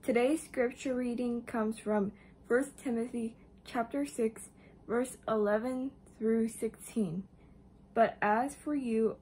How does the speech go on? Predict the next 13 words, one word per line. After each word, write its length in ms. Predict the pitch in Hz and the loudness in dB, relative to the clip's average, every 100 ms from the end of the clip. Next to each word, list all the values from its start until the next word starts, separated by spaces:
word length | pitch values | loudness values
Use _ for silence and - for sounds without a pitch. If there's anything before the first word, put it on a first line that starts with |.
| - | -2
O 160 | 220 | 0
man 320 | 214 214 202 202 | 4 2 2 0
of 180 | 196 - | -2 -4
God, 340 | 190 185 - - - - - - - | -2 -2 -4 -12 -20 -20 -20 -20 -12
flee 340 | 262 262 277 285 - - | -6 -2 -2 -2 -6 -12
these 220 | - 226 226 - | -4 -4 -4 -2
things. 380 | 220 190 175 - - - - - - - | 0 0 -4 -10 -16 -20 -20 -20 -12 0
Pursue 540 | 226 - 254 254 247 | 0 0 -4 -4 -2
righteousness, 680 | 214 214 - 302 - 330 330 - - - - | 2 2 2 -4 -2 -2 -2 -8 -20 -20 2
godliness, 720 | 233 233 226 202 190 185 202 - - - - - - | 4 4 2 -2 -2 -2 -6 -10 -20 -20 -20 -20 -4
faith, 320 | 254 247 269 - - - - | 2 2 0 -8 -20 -16 -8
love, 420 | 208 208 202 208 - - - - - - - - - - | 0 2 2 0 -6 -20 -20 -20 -20 -20 -20 -20 -20 -14
steadfastness, 1600 | - 208 220 247 - - - - - - - 208 208 - 185 165 | -2 0 0 -2 -10 -20 -20 -20 -20 -18 -2 2 2 -2 -6 -6